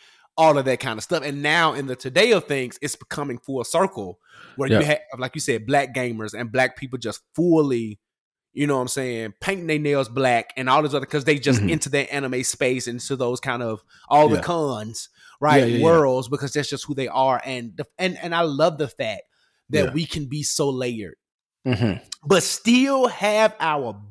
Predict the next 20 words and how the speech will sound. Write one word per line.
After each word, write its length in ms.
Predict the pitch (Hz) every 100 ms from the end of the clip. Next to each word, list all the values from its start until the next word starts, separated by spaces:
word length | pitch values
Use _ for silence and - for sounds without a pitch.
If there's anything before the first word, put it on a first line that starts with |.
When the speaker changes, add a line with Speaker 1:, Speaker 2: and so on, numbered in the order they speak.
| 123
Speaker 1:
black 580 | 156 185 208 226 - -
universal 1120 | 120 123 139 196 214 202 156 147 170 170 151
truths. 600 | 151 - 156 123 - - - -
Speaker 2:
Yes. 560 | 131 113 117 170 160 -
Speaker 1:
And 80 | 117
that's, 300 | 165 214 -
I 60 | 165
think 260 | 214 202
that's 200 | 147 175
what 200 | 196 190
makes 280 | 160 156 151
us 160 | 147 -
so 160 | 135
beautiful 640 | 123 127 151 139 113 104 104 _ _ _
and 220 | 131 131
so 420 | - - 151 160
different 640 | 156 120 160 - 135 117 -
from 160 | 120
particularly 580 | 117 - 247 202 147 135
white 360 | 120 151 156